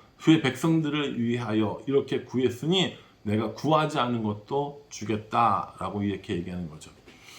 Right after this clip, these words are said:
아이들과 함께 식당에 가서 밥을 먹는데,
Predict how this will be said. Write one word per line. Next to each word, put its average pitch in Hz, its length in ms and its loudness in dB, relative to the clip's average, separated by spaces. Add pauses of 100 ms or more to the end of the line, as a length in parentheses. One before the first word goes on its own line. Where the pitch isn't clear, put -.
(200)
아이들과 165 340 6
함께 151 220 -4
식당에 170 480 -2
가서 127 600 0 (280)
밥을 131 260 0
먹는데, 107 760 0